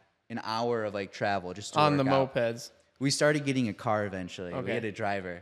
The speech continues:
Speaker 1: It was
Speaker 2: After you fell, you're like, "Screw that."
Speaker 1: Essentially, yeah, no, pretty similar.
Speaker 2: <laughs>
Speaker 1: Um, so yeah, no, Bali was cool. We were just there to work. It was there for forty-five days to eat clean, to train hard, get some sun,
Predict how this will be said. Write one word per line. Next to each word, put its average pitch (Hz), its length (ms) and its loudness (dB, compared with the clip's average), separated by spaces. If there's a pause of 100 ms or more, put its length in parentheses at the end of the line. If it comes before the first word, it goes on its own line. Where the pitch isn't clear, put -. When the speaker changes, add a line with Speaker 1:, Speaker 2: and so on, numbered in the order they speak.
(120)
Speaker 1:
It - 40 -14
was 101 120 -8
Speaker 2:
After 143 320 2
you 127 120 -2
fell, 127 280 0
you're 120 160 -4
like, 113 280 -6
"Screw 120 320 -14
that." - 220 -2
Speaker 1:
Essentially, 156 640 10
yeah, 117 400 6
no, 135 240 2 (460)
pretty 175 220 4
similar. 135 520 -2
Speaker 2:
<laughs> - 400 6
Speaker 1:
Um, 113 560 0 (560)
so - 140 4
yeah, 180 220 6
no, 156 120 0
Bali 139 380 -2
was 160 160 -4
cool. 160 160 -6
We 120 100 -2
were 127 80 -2
just 151 220 -10
there 170 140 0
to 123 60 -2
work. 98 460 -4
It - 60 -12
was 117 240 -10
there 127 300 0
for 113 160 -6
forty-five 143 640 -2
days 110 400 -6
to - 160 -18
eat 156 200 -6
clean, 143 580 -4
to 120 100 -8
train 139 320 -2
hard, 120 480 0
get 123 180 -4
some 131 200 -6
sun, 107 500 -6